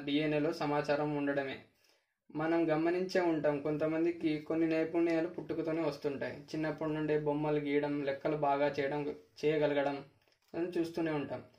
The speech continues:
దీనికి కారణం వాళ్ళ పూర్వీకుల్లో ఉన్న ఆ స్కిల్స్ ఆ డిఎన్ఏ ద్వారా ఆ పిల్లలకు వస్తుంది.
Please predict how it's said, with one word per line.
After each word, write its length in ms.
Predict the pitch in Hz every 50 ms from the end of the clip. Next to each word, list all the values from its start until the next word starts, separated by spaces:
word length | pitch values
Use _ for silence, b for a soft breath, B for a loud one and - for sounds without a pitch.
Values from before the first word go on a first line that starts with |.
| _ _ _ -
దీనికి 280 | 165 165 165 165 -
కారణం 520 | - - 139 139 147 160 170 170 160 160 -
వాళ్ళ 220 | 147 147 151 160 156
పూర్వీకుల్లో 680 | 151 151 151 156 165 165 156 - - 170 165 170 170 165
ఉన్న 140 | 160 156
ఆ 100 | 151 143
స్కిల్స్ 440 | 139 - - - 156 156 151 - -
ఆ 240 | 180 175 - 139 143
డిఎన్ఏ 500 | 147 147 143 143 147 156 156 156 156 151
ద్వారా 240 | 147 147 147 151 156
ఆ 60 | 151
పిల్లలకు 440 | - - 143 139 143 143 143 143 139
వస్తుంది. 440 | 135 - - 135 131 123 - -